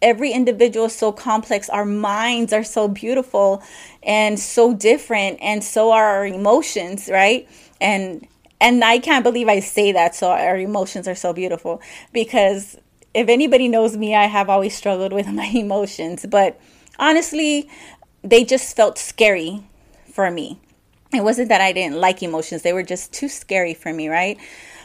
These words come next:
But honestly, at the end of the day, when I look at my life and <clears throat> things that I have done, I am such a loving person. I will give you the shirt off my back.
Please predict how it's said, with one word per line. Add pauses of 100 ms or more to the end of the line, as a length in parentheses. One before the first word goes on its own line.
But
honestly,
at
the
end
of
the
day,
when
I
look
at
my
life (120)
and (100)
<clears throat>
things
that
I
have
done, (600)
I
am
such
a
loving
person. (480)
I
will
give
you
the
shirt
off
my
back.